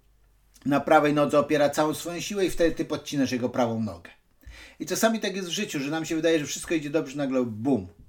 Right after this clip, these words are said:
Na przykład pandemia, zamknęli nas i trzeba pracować zdalnie. No właśnie, a ty mówisz,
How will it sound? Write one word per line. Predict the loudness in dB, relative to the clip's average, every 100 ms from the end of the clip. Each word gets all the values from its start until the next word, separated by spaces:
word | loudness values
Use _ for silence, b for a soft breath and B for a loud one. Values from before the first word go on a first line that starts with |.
| _ _ -4
Na | -2
przykład | -2 -2 -2 -2
pandemia, | 0 4 6 6 4 2 -4 _
zamknęli | -6 0 0 2 2 4 4
nas | 2 -2 -8 B B
i | -4
trzeba | 2 2
pracować | 2 -2 0 0 0
zdalnie. | 0 2 2 -4 -14 -18 -20 _ _ _ _ -10
No | -6
właśnie, | 0 0 -2 -8
a |
ty | -6
mówisz, | -6 -8